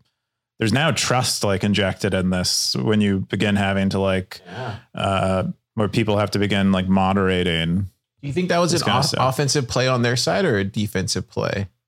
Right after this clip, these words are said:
Speaker 2: Or you think that was more like them just trying to get other people in trouble kind of thing? Feels more offensive, right?
Speaker 1: I think it's more just pointing to, like, the absurd, I think that on some level it's, it's an attack on Ethereum. Like, look at what we can do to,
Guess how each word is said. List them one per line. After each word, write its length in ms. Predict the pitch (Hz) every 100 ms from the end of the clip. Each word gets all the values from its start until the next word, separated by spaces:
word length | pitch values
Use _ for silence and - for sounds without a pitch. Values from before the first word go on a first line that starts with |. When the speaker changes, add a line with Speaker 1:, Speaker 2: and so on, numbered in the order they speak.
| -
Speaker 2:
Or 80 | 120
you 60 |
think 180 | 117 107
that 80 | 98
was 180 | 101 98
more 260 | 101 101
like 300 | 98 95 -
them 200 | - 101
just 140 | 101 -
trying 160 | 101
to 60 | 98
get 220 | 98 - -
other 160 | 104
people 300 | 98 107 - 98
in 60 |
trouble 300 | 98 95 -
kind 200 | - 92
of 60 | -
thing? 240 | - - 117 _ _ _ _
Feels 160 | 196 147
more 200 | 156 131
offensive, 560 | 98 - 143 - 82
right? 320 | 78 120 151 - _ _ _ _
Speaker 1:
I 80 | 131
think 160 | 196 240
it's 140 | 180
more 380 | 139 139 143 135
just 420 | 123 123 - -
pointing 320 | - 127 127 123
to, 80 | 123
like, 200 | 113 104
the 120 | 110
absurd, 440 | 101 - - 120
I 120 | 127 123
think 140 | 156
that 160 | 147 - _
on 160 | 131 127
some 200 | - 147
level 380 | 147 131 131 120
it's, 280 | 117 - -
it's 220 | 147 131
an 60 | 135
attack 440 | 120 135 117 117
on 180 | 123 117
Ethereum. 640 | 104 110 107 104 104 104
Like, 220 | 101 101 95
look 240 | 113 104
at 260 | 113 104 104
what 140 | 107
we 80 | 101
can 140 | 110
do 340 | 107 101 98 98
to, 580 | 104 101 98 98 -